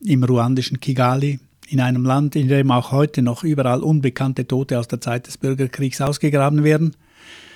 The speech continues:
Der Titel von Josiane Kouagus Beitrag heißt "In Kamerun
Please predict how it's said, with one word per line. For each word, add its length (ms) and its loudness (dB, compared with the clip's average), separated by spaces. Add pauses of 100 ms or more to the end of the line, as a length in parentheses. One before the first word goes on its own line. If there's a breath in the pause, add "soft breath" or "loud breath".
(400 loud breath)
Der 120 -2
Titel 280 0
von 160 4
Josiane 460 4
Kouagus 840 0 (100)
Beitrag 600 0
heißt 440 -2 (380 loud breath)
"In 320 4
Kamerun 600 2